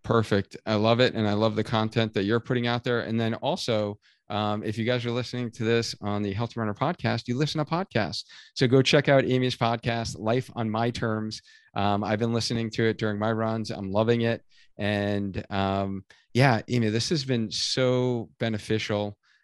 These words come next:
Um, thank you so much for coming on and sharing all of your knowledge and your expertise,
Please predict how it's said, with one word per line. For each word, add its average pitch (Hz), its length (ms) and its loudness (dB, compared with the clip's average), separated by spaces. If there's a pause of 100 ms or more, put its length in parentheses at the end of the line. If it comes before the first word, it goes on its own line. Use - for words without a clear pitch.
Um, 98 460 -2
thank 160 240 -2
you 135 80 -2
so 127 300 0
much 110 500 -2
for 110 100 -4
coming 110 280 0
on 104 220 2
and 101 140 -2
sharing 110 380 2
all 104 160 0
of 98 100 -2
your 104 120 -2
knowledge 120 560 0
and 104 180 -6
your 110 180 -4
expertise, 113 840 -4